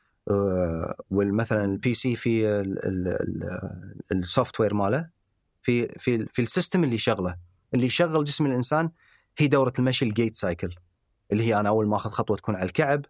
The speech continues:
بعدين على منتصف القدم، بعدين على المشط. هذه البرمجة. ما عندك شخص بالعالم راح يكون في خلل إذا مشى على أمشاط قدمه. وهذا نشوف مشكلة عند الأطفال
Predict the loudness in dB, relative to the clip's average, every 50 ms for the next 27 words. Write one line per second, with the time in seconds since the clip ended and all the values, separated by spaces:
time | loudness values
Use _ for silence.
0 | _ _ _ _ _ _ _ _ _ _ 0 0 2 2 2 2 2 0 -2 -2
1 | -4 -4 -4 -4 0 0 2 2 2 0 0 -2 -6 -10 _ _ _ _ _ 0
2 | 2 2 2 2 0 0 0 0 -2 -6 -8 -12 -16 -12 _ 2 4 4 4 4
3 | 4 4 4 4 2 2 0 -2 -2 -4 -4 0 2 4 4 4 4 2 2 2
4 | 2 2 0 0 0 -2 -2 0 2 2 4 4 4 4 4 2 2 0 -2 -4
5 | -8 -10 _ _ 0 2 4 4 6 4 4 2 2 2 4 4 4 2 2 -2
6 | -6 _ _ -20 -10 _ 4 4 6 6 6 4 4 4 4 4 4 4 4 2
7 | 2 0 0 0 0 2 2 2 2 0 -2 -8 -20 _ _ _ _ _ _ _
8 | _ _ _ _ 0 0 2 2 0 0 2 2 0 0 0 -2 -2 -2 -2 -2
9 | 0 0 0 0 0 0 0 0 0 0 0 0 0 0